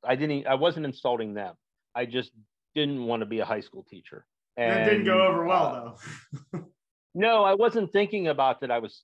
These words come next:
Speaker 1: saying this really stupid thing. Um, and, and they were, they were really hard on my comprehensives 'cause I guess I scored really well on the written, uh, thanks to Gary Capel, uh, and, and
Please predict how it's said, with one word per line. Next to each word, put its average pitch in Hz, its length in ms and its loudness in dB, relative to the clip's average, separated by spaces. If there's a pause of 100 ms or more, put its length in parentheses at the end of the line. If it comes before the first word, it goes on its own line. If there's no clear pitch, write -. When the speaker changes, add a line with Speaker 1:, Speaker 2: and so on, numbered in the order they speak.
Speaker 1:
saying 131 320 -6
this - 300 -12
really 123 240 -4
stupid - 580 -10
thing. 95 380 -4 (200)
Um, 107 460 0 (1080)
and, 123 280 0
and 143 160 0
they 143 80 2
were, 135 300 -2 (380)
they 135 120 2
were 127 160 -2
really 147 240 4
hard 127 320 0
on 107 80 -6
my 104 200 -8
comprehensives 110 680 -8
'cause - 160 -16
I 107 100 -4
guess 120 300 -2
I 110 80 -2
scored 107 640 -6 (600)
really 117 340 -4
well 110 360 0
on 95 100 -8
the 95 80 -12
written, 107 520 -4 (600)
uh, 104 580 -4
thanks 117 300 -10 (160)
to 107 60 -16
Gary 101 280 -8
Capel, 117 600 -2 (340)
uh, 95 600 -4 (220)
and, 95 220 -16
and 95 380 -10